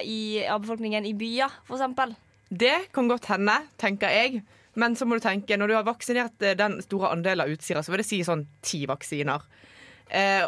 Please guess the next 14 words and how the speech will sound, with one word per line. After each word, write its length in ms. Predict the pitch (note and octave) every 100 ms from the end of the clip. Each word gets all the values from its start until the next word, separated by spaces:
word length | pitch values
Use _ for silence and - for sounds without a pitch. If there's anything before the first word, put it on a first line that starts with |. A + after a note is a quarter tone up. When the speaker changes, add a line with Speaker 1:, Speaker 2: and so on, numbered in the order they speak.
| -
Speaker 2:
og 140 | G3+
jeg 180 | G#3 A#3+
er 40 |
helt 240 | A3+ C#4+ -
enig 320 | G3 F#3+ A3
med 100 | G3
Raymond 300 | F#3+ F3+ E3+
Johansen 400 | E3+ F#3 - D#3+ -
at 120 | G#3+ - - - A3+
hvis 120 | G4
det 100 | F4
hadde 100 | F4
vært 200 | D4+ C#4
mulig, 440 | F4+ D#4+ A3+ F4